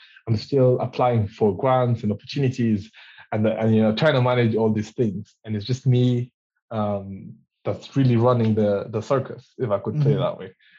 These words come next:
Speaker 1: So everything comes in, um, and my chief engineer comes. He's, shout out to Pascal, smart guy. Um, and I get him and I get an intern.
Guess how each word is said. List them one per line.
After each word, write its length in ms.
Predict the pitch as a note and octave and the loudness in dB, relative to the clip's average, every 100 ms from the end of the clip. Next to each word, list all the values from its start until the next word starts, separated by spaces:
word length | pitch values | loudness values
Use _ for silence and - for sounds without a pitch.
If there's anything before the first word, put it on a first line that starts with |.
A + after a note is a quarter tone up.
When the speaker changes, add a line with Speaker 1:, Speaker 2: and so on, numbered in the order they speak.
| - - _ - | -20 -20 _ 0
Speaker 1:
So 120 | F#3 | 4
everything 360 | G#3 A#3+ A#3+ | 4 4 2
comes 260 | F#3 D#3 A2+ | 2 2 2
in, 280 | A#2 E3+ F3+ - - | 2 2 -2 -6 0
um, 460 | C3+ C3 C3 C3 B2+ | 4 6 6 2 0
and 200 | C3 C3 | 0 0
my 120 | B2+ | 0
chief 220 | B2 C#3 | -2 -6
engineer 320 | D#3+ C#3+ C#3+ | -6 -4 -4
comes. 380 | B2+ A#2 A2+ A#2 | -4 -6 -8 -10
He's, 200 | A#2 G#2+ A2 | -12 -14 -16
shout 220 | - C3+ C3+ | -6 0 0
out 140 | B2+ | 0
to 60 | A2 | -4
Pascal, 640 | A#2 A2 - G#2+ G2+ G#2 _ | -4 -6 -6 -4 -4 -6 _
smart 340 | _ A2 G2+ - | _ -6 -6 -6
guy. 420 | G#2+ G2 G2 G2+ - | -6 -6 -6 -10 -6
Um, 440 | G#2 F#2+ F#2+ F2+ - - _ - A2+ | -4 -4 -6 -10 -16 -20 _ -8 0
and 220 | A2 - | 0 2
I 180 | B2+ D3 | 2 4
get 180 | D3 | 2
him 180 | C3 C#3 | 2 2
and 80 | A#2 | 2
I 60 | A2 | 2
get 140 | A#2+ | 2
an 120 | A2 | 2
intern. 360 | A2+ G#2 - | 0 -2 -8